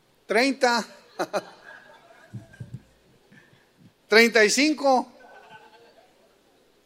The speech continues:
A los cuarenta.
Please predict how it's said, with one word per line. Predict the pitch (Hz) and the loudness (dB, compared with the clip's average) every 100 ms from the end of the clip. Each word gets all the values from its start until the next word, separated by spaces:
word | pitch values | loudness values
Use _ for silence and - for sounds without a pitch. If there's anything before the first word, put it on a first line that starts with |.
| _ _ _ _ _ _ _ _ _ _ _ _ _ _ _ | _ _ _ _ _ _ _ _ _ _ _ _ _ _ _
A | 160 | -6
los | 175 - | -4 -2
cuarenta. | 190 196 247 240 233 202 | 0 0 -2 -6 -10 -10